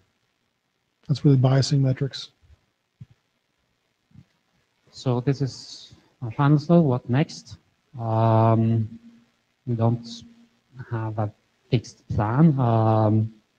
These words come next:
Speaker 2: Thor is still using the variable length, uh, encoding, and I think the expectation for any modern codec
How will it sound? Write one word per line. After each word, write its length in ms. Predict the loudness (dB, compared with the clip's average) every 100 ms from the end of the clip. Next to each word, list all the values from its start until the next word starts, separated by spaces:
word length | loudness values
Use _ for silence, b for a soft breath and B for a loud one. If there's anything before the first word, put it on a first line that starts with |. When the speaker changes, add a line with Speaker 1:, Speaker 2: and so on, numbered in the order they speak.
| _ _ _ _ _ _ _ _ _ _ _ _ _ _ _ _ _ _ _ _ _ 4
Speaker 2:
Thor 280 | 8 10 8
is 260 | 6 2
still 440 | -2 2 6 6 6
using 760 | 6 6 4 0 2 4 2
the 280 | 0 -2 -2
variable 760 | -2 -6 -6 -6 -6 -4 -2 -2 -4
length, 440 | -6 0 2 2 0 -8 -18 _ _ _ _ _ _ _ -14
uh, 180 | -8 -8 -6
encoding, 760 | -2 0 4 4 6 4 4 2
and 240 | -2 -2
I 100 | -4
think 260 | -4 -4 -4
the 300 | 0 2 2 -2 -8
expectation 880 | -14 -12 -6 0 0 0 0 -2 -2 _ -12
for 280 | -6 -6 -8 _ _ -20 _ _ _
any 180 | 2 2
modern 340 | 4 2 -2 -4 -10 _ _ _ _ _
codec 520 | 2 2 0 -4 -12